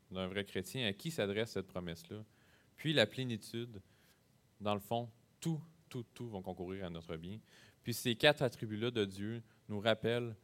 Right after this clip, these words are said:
à quel point on a un Dieu merveilleux, puis qu'on peut avoir confiance en lui,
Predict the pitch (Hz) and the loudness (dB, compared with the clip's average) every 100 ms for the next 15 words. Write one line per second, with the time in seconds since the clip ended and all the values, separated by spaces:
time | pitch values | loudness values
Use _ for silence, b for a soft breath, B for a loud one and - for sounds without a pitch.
0 | b - 98 95 113 107 92 90 98 101 | b -6 0 0 0 0 0 -2 -4 -4
1 | 90 90 87 104 - 95 87 90 95 - | -4 -6 -8 -12 -8 -6 2 4 4 2
2 | 120 113 - 147 - 98 92 98 113 | 2 2 2 -2 0 -2 -2 -4 -10